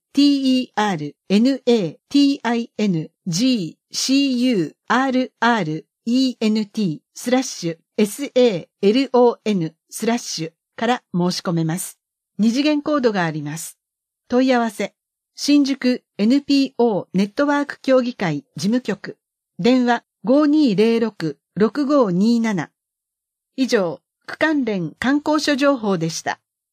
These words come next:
続いて、施設のコーナー二件。まず、新宿コズミックセンターの利用休止。新宿コズミックセンター、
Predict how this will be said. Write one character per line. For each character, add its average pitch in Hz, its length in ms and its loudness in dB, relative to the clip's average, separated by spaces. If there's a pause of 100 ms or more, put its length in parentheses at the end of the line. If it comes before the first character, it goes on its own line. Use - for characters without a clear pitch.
(300)
続 247 240 -2
い 254 80 -4
て、 - 260 -4 (340)
施 - 140 -12
設 330 320 -4
の 220 140 -2
コ 226 200 -2
ー 208 40 0
ナ 160 300 -2
ー - 120 -12
二 247 200 2
件。 170 340 -4 (420)
ま 247 160 2
ず、 202 220 -4 (460)
新 294 280 2
宿 285 240 -2
コ 240 140 2
ズ 285 120 0
ミ 311 100 4
ッ 311 80 -4
ク 302 120 -4
セ 311 140 0
ン 294 80 0
タ 226 160 -4
ー 190 40 -4
の 160 320 -4
利 202 200 0
用 254 240 2
休 233 260 -4
止。 196 360 -4 (380)
新 277 300 2
宿 269 220 -4
コ 240 120 4
ズ 262 140 0
ミ 285 100 2
ッ - 80 -2
ク 269 120 -4
セ 269 160 0
ン 240 60 -2
タ 151 360 -4
ー、 - 80 -20